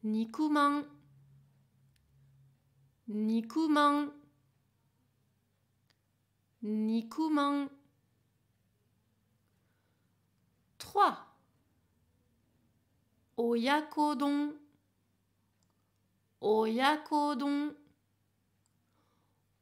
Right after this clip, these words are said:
Oyakodon. Quatre. Osushi. お寿司、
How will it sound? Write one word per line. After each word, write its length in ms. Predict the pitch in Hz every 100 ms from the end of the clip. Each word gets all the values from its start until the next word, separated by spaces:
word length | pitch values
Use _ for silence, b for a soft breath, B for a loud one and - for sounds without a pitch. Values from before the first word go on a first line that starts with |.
| _ _ _
Oyakodon. 1300 | 240 233 233 240 294 311 - 302 294 269 285 294 302 - _ _ _ _ _ _ _ _ _ _ _ _ _ _ _ _ _ _ _ _ _ _ _ _ _ _ _ _ _ _ _ _ _ _ _ _ _
Quatre. 600 | 349 320 - - - - _ _ _ _ _ _ _ _ _ _ _ _ _ _ _ _ -
Osushi. 1200 | 285 311 311 - - 349 349 - - 233 - _ _ _ _ _ _ _ _ _ _ _ _ _ _ _ _ _ _ _
お 280 | 247 262 277
寿 340 | - - 339
司、 420 | 339 - 254 240